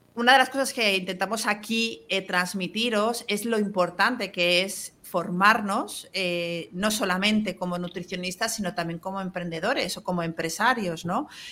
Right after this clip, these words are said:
Em, claro, ah, es, es, es un tema que a mí me gusta mucho, em,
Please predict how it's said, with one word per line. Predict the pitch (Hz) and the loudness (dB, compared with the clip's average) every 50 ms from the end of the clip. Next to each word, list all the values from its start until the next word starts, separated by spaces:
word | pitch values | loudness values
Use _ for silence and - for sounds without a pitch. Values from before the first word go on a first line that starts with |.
| - - - | -16 -8 0
Em, | - 202 196 190 185 185 185 185 185 180 180 180 180 175 175 175 175 170 170 170 170 165 165 170 - | 4 6 8 8 10 8 8 8 6 4 4 4 4 2 2 2 2 2 0 0 0 0 -2 -4 2
claro, | - 220 220 202 185 165 180 208 | 8 10 10 10 10 6 2 0
ah, | 202 - - _ _ - - - _ _ _ _ _ _ _ | 0 0 -4 _ _ -8 -8 -8 _ _ _ _ _ _ _
es, | - 175 196 196 185 - - - - | -6 -4 -4 -2 -2 -4 -6 -4 -2
es, | 208 208 214 - - - - - _ _ _ _ _ _ _ - | -2 -2 0 -2 -4 -6 -8 -12 _ _ _ _ _ _ _ -6
es | - 196 190 - - | -4 -2 -2 2 2
un | 262 247 | 2 2
tema | 247 240 226 240 247 240 | 2 2 4 4 4 4
que | - 214 | 6 6
a | 196 190 | 6 6
mí | 196 208 | 6 4
me | 208 220 | 0 0
gusta | 214 214 214 - 208 | 0 -2 0 0 0
mucho, | 202 202 196 - - 226 226 226 226 - - - - - - _ _ - | 0 0 -4 -4 -2 0 0 -2 -2 -6 -14 -20 -20 -20 -20 _ _ -2
em, | 196 185 180 175 175 175 170 170 170 165 165 165 160 160 160 160 156 156 175 | 2 2 4 4 2 0 -2 -2 -2 -2 -2 -2 -2 -4 -4 -6 -8 -10 -12